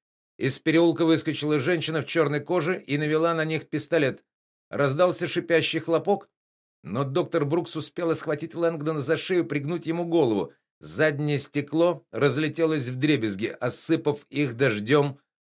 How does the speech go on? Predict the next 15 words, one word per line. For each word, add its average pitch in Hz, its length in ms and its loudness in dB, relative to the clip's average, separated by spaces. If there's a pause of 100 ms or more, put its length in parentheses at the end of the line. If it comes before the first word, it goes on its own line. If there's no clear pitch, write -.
(100)
осколков. 127 760 0 (1120)
Шофёру 180 460 0
не 208 120 0
понадобилось 120 720 0
дополнительных 107 880 0
уговоров. 120 520 2 (360)
Он 180 300 2
выжал 165 340 6
педаль 151 340 2
газа, 185 340 0
и 185 180 -2
такси 160 420 0
сорвалось 156 520 0
с - 60 -8
места. 107 460 -4